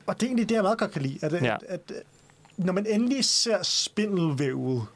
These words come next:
Speaker 1: alle de her relationer mellem karaktererne, når det zoomer ud til sidst, og man får det hele at vide,
Speaker 2: Mm.
Speaker 1: så har man faktisk en eller anden følelse af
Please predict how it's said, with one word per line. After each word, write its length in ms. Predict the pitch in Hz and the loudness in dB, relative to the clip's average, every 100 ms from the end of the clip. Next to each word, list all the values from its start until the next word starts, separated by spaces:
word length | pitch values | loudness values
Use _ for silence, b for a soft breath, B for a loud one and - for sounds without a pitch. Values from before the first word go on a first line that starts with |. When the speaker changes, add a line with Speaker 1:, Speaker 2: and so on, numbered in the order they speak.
| - - | -8 -2
Speaker 1:
alle 140 | 160 | 0
de 80 | 180 | 2
her 160 | 254 - | 0 2
relationer 640 | 147 - - 190 180 165 | 0 2 0 -2 -2 0
mellem 240 | 156 165 | 2 0
karaktererne, 600 | 156 143 - 190 165 151 B B B - | -2 -2 -2 0 2 0 B B B -2
når 140 | 156 | 0
det 80 | 147 | 0
zoomer 360 | - - 175 175 | 0 0 0 0
ud 240 | 190 208 | 2 0
til 160 | 202 156 | 0 -2
sidst, 340 | - 165 - | 0 0 0
og 60 | 160 | -2
man 100 | 139 | -2
får 120 | 156 | -2
det 100 | 143 | -2
hele 260 | 156 165 175 | 0 2 0
at 120 | 131 | 0
vide, 240 | 135 156 - | 0 0 0
Speaker 2:
Mm. 260 | 127 110 104 | 0 2 2
Speaker 1:
så 180 | - 190 | 0 0
har 300 | - 175 190 | 0 0 2
man 140 | 220 | 0
faktisk 320 | - 165 147 | 0 -2 0
en 60 | 180 | 0
eller 100 | 175 | 0
anden 140 | 175 | 0
følelse 460 | - 160 185 - 202 | 0 0 2 0 0
af 280 | 190 185 | 2 0